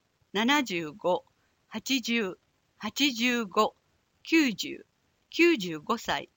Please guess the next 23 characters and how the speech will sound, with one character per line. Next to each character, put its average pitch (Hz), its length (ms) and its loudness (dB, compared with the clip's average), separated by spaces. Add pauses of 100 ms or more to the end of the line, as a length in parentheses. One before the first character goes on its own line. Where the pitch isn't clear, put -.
ま 180 140 -8
た 226 160 2
は 175 160 0
百 147 220 -18
歳 262 320 2
に 147 160 -6
な 147 120 -8
る。 - 140 -14 (1500)
二、 226 220 -4 (800)
六 277 320 -2
十 339 140 0
歳 233 420 0
か 165 160 -6
ら 165 120 -10
六 165 300 -6
十 269 240 0
四 262 240 0
歳 156 360 -6
で、 - 200 -10 (680)
心 269 400 2
臓、 220 360 -2 (300)
腎 254 380 2
臓、 208 380 0